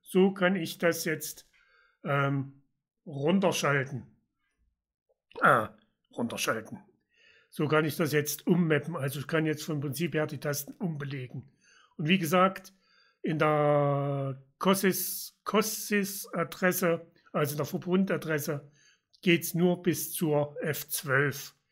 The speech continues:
was ich dann insgesamt schalten kann. Ansonsten bin ich im normalen Adressbereich unterwegs, kann ich bis F-Taste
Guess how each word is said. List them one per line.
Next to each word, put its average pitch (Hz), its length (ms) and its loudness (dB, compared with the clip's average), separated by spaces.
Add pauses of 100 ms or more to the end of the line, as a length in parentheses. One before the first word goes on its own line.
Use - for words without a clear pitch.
(640)
was 151 420 0
ich 156 300 -6
dann 143 320 2
insgesamt 139 920 -4
schalten 135 520 -4
kann. 107 300 -8 (560)
Ansonsten 170 880 2 (1040)
bin 170 140 4
ich 156 140 2
im 151 100 0
normalen 170 480 6
Adressbereich 160 760 0
unterwegs, 143 580 -4
kann 160 200 2
ich 165 240 -6
bis - 500 -4 (680)
F-Taste 147 1040 -2